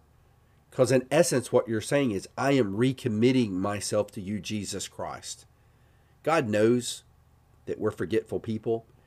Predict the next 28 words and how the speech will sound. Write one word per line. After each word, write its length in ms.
And 140
what 200
the 80
Lord's 320
Supper 280
does 300
for 160
us 160
on 100
every 220
first 280
day 120
of 60
the 80
week 340
is 200
it 180
reorients 1040
you 240
to 140
who 160
you 320
are 300
and 200
your 140
commitments 680
to 140
Christ. 680